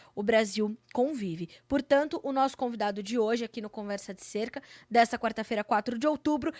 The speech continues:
é o doutor Georges Humbert, que é presidente do Instituto Brasileiro de Direito e Sustentabilidade, o ibrades, e membro da Comissão de Defesa do Meio Ambiente da O A B da Bahia, do Instituto dos Advogados Brasileiros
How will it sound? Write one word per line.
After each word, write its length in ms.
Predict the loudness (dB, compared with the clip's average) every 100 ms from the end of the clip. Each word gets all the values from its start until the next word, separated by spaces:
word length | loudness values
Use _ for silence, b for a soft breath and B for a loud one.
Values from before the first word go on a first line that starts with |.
| b b
é 120 | 4
o 140 | 4
doutor 380 | 0 -6 2 2
Georges 680 | 2 2 4 4 0 -8 -2
Humbert, 340 | 0 2 2 0
que 160 | -2 4
é 180 | 4 2 b b 2
presidente 480 | 4 4 2 0 -2
do 60 |
Instituto 280 | -4 -4 -8
Brasileiro 560 | -4 -2 -2 0 0 0
de 240 | -2 -4 -2
Direito 480 | 0 8 8 6 -4
e 20 |
Sustentabilidade, 1120 | -10 -6 -4 -2 -4 -4 -2 2 2 2 -4
o 80 | -8
ibrades, 640 | -8 -6 -4 -2 -2 -4 -12 b b
e 60 | 0
membro 280 | 2 2
da 100 | 2
Comissão 400 | 2 2 -2 -2
de 80 | -2
Defesa 400 | 0 2 2 0
do 80 | 0
Meio 200 | 0 2
Ambiente 520 | 2 0 0 0 -4 b b b
da 200 | 4 4 4
O 100 | 2
A 80 |
B 200 | 2 -2
da 120 | -2 2
Bahia, 380 | 4 4 2
do 140 | 0 -2
Instituto 420 | -4 -4 -6 -6
dos 160 | -4 -2
Advogados 560 | -2 -2 2 2 2
Brasileiros 680 | 0 2 2 2 2 2